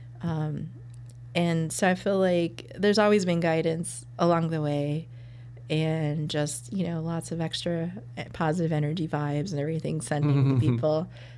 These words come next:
Speaker 1: It's like, "Please, please, please just let this close on time and let everything fall into place." It's a lot of manifesting. <laughs> So I do use,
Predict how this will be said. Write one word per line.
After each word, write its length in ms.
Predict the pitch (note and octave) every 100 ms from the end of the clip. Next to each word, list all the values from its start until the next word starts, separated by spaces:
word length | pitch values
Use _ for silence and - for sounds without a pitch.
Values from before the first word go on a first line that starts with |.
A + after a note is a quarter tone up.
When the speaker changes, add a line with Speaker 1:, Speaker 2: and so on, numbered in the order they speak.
| -
Speaker 1:
It's 100 | F3+
like, 160 | G3+ F#3
"Please, 460 | - B3+ B3 A#3+
please, 260 | B3 A#3 A3+
please 220 | A#3 G3+
just 180 | G3 F#3
let 140 | G3
this 120 | F#3+
close 400 | F#3 F#3+ F#3 F#3
on 140 | F#3+ F#3
time 480 | F#3 A#3+ A#3 A#3 A3+
and 100 | G#3+
let 120 | G3
everything 280 | G#3 F#3+ F#3+
fall 220 | - F3+
into 140 | F#3+
place." 580 | - F#3+ F#3+ F#3+ G3 - - -
It's 100 | -
a 40 | A#3+
lot 180 | A#3 A3+
of 60 |
manifesting. 960 | G#3 F#3 G3+ G#3+ G3+ - G#3+ G3 A3+ C#4
<laughs> 60 | C#5 B4+ F4 - E4+ - - - G4 - - - -
So 360 | - B3 A#3 A#3
I 160 | D#4
do 100 | B3+
use, 600 | F4 D#4 D#4+ E4+ C#4 C4